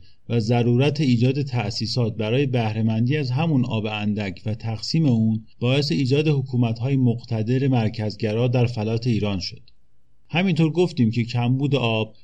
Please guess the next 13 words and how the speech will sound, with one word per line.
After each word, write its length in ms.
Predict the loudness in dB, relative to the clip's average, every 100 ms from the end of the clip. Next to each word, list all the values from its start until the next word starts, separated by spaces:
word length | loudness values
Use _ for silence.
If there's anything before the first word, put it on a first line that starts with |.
| -6
مازاد 560 | 0 4 4 4 4 2
تولید 400 | 2 2 2 2
رو 100 | 2
محدود 540 | 2 0 0 0 0
می‌کرد 360 | -2 -8 -10 -6
و 100 | -6
دوری 400 | 0 0 4 4
آبادی‌ها 880 | 4 2 2 0 0 0 0 -2 -6 -18 -20 -6
تجارت 560 | -2 0 2 2 0 -2
رو 80 |
کمسود 480 | 0 0 0 0 0
و 80 | 0
سخت. 560 | 0 -2 -2 -8 -14